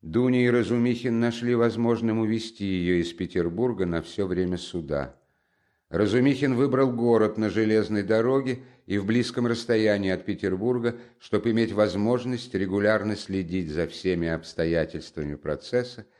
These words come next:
и в то же время как можно чаще видеться с Авдотьей Романной.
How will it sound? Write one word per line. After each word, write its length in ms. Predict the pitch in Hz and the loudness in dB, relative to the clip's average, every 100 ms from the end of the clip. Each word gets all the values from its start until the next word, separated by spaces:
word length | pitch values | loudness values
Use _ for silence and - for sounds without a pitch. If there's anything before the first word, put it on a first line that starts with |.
| _ _ | _ _
и 120 | 95 | -6
в 60 | 98 | -2
то 140 | 131 | 0
же 140 | 117 127 | 2 4
время 300 | 127 135 131 | 4 2 2
как 180 | 131 135 | 2 2
можно 400 | 151 180 160 151 | 2 2 2 -2
чаще 680 | - 131 110 - - 87 - _ | 0 4 4 2 -6 -6 -6 _
видеться 520 | 80 87 117 117 - | -4 0 0 0 -4
с 100 | 107 92 | -4 -4
Авдотьей 580 | 80 80 101 - 98 | -2 0 -2 0 -4
Романной. 600 | 82 76 71 67 69 67 | -2 -2 -4 -8 -8 -12